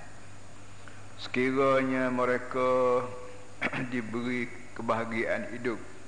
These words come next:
<clears throat> mereka akan berkata, "Ini semua kebahagiaan ini datang daripada Allah."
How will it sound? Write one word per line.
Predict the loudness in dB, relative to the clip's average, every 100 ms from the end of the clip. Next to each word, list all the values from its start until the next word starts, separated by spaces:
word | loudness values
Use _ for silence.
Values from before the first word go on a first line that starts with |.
| -10 -6 -2
<clears throat> | -2 -2 -6 -8 -10 -10 -10 -12 -12 -12 -6 0
mereka | 2 4 4 4
akan | 2
berkata, | 2 2 2 0 0 0 0
"Ini | -2 -2 -4
semua | -4 -4
kebahagiaan | -4 -4 -4 -2 -4 -4
ini | -6 -6 -6
datang | -6 -4 -6
daripada | -4 -4 -4 -4 -2
Allah." | 0 0 0 -8